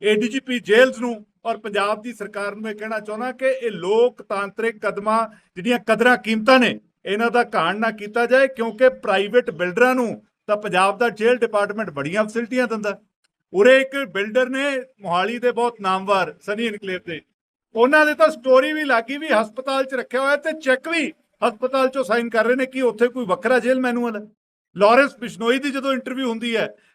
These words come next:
ਕਿ ਉੱਥੇ ਕੋਈ ਵੱਖਰਾ ਜੇਲ੍ਹ ਮੈਨੂਅਲ ਹੈ, ਜਾਂ ਸਾਰੀ ਕੰਪੀਟੈਂਸ ਆਪਾਂ ਅਕਾਲੀ ਦਲ ਤੇ ਆ ਕੇ ਦਿਖਾਉਣੀ ਹੈ, ਕਿਉਂਕਿ ਪੋਲੀਟੀਕਲ ਪਰਚੇ ਨੇ, ਇਹ ਪੋਲੀਟੀਕਲ ਬੰਦਾ ਹੈ ਸਰਦਾਰ ਬਿਕਰਮ ਸਿੰਘ ਮਜੀਠੀਆ, ਤੇ ਪੋਲੀਟੀਕਲ ਬੰਦਿਆਂ ਨੂੰ ਲੋਕ ਵੀ ਮਿਲਣ ਆਉਂਦੇ ਨੇ,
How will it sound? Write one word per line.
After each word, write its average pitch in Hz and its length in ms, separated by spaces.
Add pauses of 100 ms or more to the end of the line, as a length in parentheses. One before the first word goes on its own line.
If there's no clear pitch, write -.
ਕਿ 240 80
ਉੱਥੇ 233 260
ਕੋਈ 262 140
ਵੱਖਰਾ 226 340
ਜੇਲ੍ਹ 269 220
ਮੈਨੂਅਲ 254 400
ਹੈ, 214 200 (200)
ਜਾਂ 302 180
ਸਾਰੀ 311 420
ਕੰਪੀਟੈਂਸ 262 600 (220)
ਆਪਾਂ 214 260
ਅਕਾਲੀ 214 260
ਦਲ 240 200
ਤੇ 247 100
ਆ 220 100
ਕੇ 214 120
ਦਿਖਾਉਣੀ 214 360
ਹੈ, 311 60
ਕਿਉਂਕਿ 285 320
ਪੋਲੀਟੀਕਲ 214 540
ਪਰਚੇ 214 360
ਨੇ, 247 160 (400)
ਇਹ 226 100
ਪੋਲੀਟੀਕਲ 233 460
ਬੰਦਾ 180 300
ਹੈ 240 40
ਸਰਦਾਰ 226 360
ਬਿਕਰਮ 214 320
ਸਿੰਘ 226 180
ਮਜੀਠੀਆ, 214 480 (360)
ਤੇ 240 100
ਪੋਲੀਟੀਕਲ 262 540
ਬੰਦਿਆਂ 208 360
ਨੂੰ 262 140
ਲੋਕ 214 280
ਵੀ 254 140
ਮਿਲਣ 240 280
ਆਉਂਦੇ 240 260
ਨੇ, 254 180